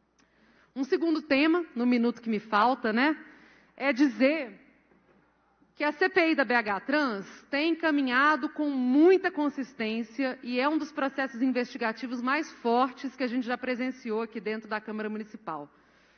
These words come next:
Hoje, nós pedimos a quebra do sigilo bancário, bancário, telefônico e de dados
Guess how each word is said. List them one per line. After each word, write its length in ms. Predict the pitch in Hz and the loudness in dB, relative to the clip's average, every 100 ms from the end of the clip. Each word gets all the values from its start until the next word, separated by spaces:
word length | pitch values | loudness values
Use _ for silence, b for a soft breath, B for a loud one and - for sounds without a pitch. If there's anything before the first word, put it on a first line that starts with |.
| _ _ _ _ _ | _ _ _ _ _
Hoje, 600 | 233 269 311 320 330 359 - | 2 4 4 2 -2 -4 -6
nós 260 | 220 233 240 | -4 -4 -2
pedimos 720 | 311 220 180 247 285 285 269 | -4 -4 0 2 2 0 0
a 100 | 240 | -2
quebra 540 | - 285 269 311 285 | -2 0 2 2 2
do 100 | 220 | -4
sigilo 640 | 233 - 240 180 202 196 185 | -8 -6 -6 -4 -4 -4 -4
bancário, 800 | 220 220 220 226 254 285 285 - - | -4 -6 0 4 4 2 0 -8 -14
bancário, 640 | 185 202 214 - 220 269 285 | -12 -10 -6 2 4 4 0
telefônico 680 | 277 240 220 - 202 202 262 | -4 -4 -4 -4 -6 -4 -6
e 60 | |
de 120 | 233 240 | -4 -4
dados 640 | 196 202 233 247 262 - | 0 2 2 -2 -8 -14